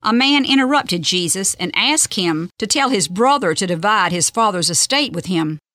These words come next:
Jesus responded by telling the familiar parable of the rich man who built bigger barns for himself.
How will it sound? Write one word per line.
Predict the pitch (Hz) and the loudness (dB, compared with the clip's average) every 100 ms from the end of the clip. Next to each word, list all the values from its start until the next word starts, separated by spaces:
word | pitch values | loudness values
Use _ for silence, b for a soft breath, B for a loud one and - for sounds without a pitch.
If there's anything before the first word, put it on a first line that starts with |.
| _ - | _ -6
Jesus | - 254 277 359 | -2 0 2 0
responded | - - - 240 226 190 180 | 0 0 2 2 2 2 -2
by | 196 190 | -2 -2
telling | - 247 214 175 175 | 0 0 0 -2 -4
the | 175 | -6
familiar | 175 180 202 226 233 | -4 -2 0 0 -2
parable | 233 - 240 185 156 175 | -4 -2 0 0 0 -4
of | 160 | -4
the | 185 | -4
rich | 196 269 - | -4 -2 -2
man | 170 160 156 160 - - | 0 0 0 -4 -8 -2
who | 226 | -2
built | 190 190 156 | 0 -2 0
bigger | 233 233 226 | -2 0 0
barns | 208 202 175 165 151 | 0 2 2 0 -2
for | 175 | -4
himself. | 175 175 - 202 156 151 | -4 0 0 0 -4 -6